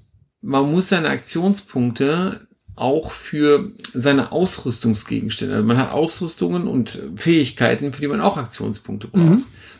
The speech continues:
Speaker 1: Man muss sich also überlegen, wie weit will ich mich in der Stadt bewegen und wie viele von meinen Aktionspunkten muss ich verwenden, um meine Aktionen, die man am Tag machen kann, es gibt so Tagaktionen,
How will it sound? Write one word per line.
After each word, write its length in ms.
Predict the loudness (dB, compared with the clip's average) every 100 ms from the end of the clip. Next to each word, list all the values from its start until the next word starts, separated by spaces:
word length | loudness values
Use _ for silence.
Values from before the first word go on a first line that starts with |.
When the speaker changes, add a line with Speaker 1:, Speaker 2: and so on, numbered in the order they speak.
| -4
Speaker 1:
Man 120 | 2
muss 140 | 2 4
sich 100 | 2
also 180 | 2
überlegen, 360 | 2 4 2 -2 _ -8
wie 180 | -2 2
weit 240 | 2 2
will 100 | 0
ich 80 | 0
mich 100 | -4
in 60 | -4
der 80 |
Stadt 200 | -4 -4
bewegen 400 | -4 2 2 2
und 180 | -2 -2
wie 120 | -2 -4
viele 380 | -2 0 0 -2 -12 _
von 160 | -4 0
meinen 180 | 2
Aktionspunkten 840 | 2 0 -2 -2 -4 -4 -2 0 0
muss 160 | 0 -4
ich 80 |
verwenden, 760 | -4 0 2 2 0 0 -2 -4 -4
um 220 | 0 4
meine 240 | 4 4
Aktionen, 640 | 2 -2 0 4 6 4 4
die 160 | 4
man 160 | 4 4
am 160 | 0
Tag 340 | 2 4 4 4
machen 260 | 0 0
kann, 140 | -4 -4
es 100 | -4
gibt 120 | -4
so 100 | -2
Tagaktionen, 680 | 0 0 0 -4 -6 -4